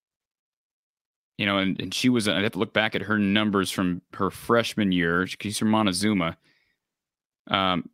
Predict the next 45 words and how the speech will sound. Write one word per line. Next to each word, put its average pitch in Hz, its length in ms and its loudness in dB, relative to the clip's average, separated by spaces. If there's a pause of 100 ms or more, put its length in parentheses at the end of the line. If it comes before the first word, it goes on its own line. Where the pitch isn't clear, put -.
played 113 220 0
seven 120 260 2
games 107 300 2
last 87 200 0
year. 87 100 0
So, - 100 0
yeah, 98 200 4
that's 104 200 0
why 104 260 2
I 98 60 -2
really 98 500 -2 (480)
don't 107 240 -2
have 101 160 0
much 101 240 0
analysis 95 540 -2
on 87 80 0
her 104 260 0
'cause 87 140 -6
I 92 40 2
haven't 98 140 0
watched 95 220 0
her 82 80 -2
play. 101 400 -2 (760)
Um, 87 520 0 (120)
and 90 320 -4
so 90 460 0 (340)
hopefully 131 320 2
she - 180 2
can 110 180 0
come 113 160 0
along 101 340 4
and, 92 300 2
and, 92 340 0
um, 90 320 2 (720)
you 110 80 2
know, 98 60 0
help 98 180 2
them 101 140 2
in 90 80 0
the 92 80 2
backcourt 92 320 0
as 90 120 -6
well. 90 380 0
Help 113 180 0
them. 95 220 0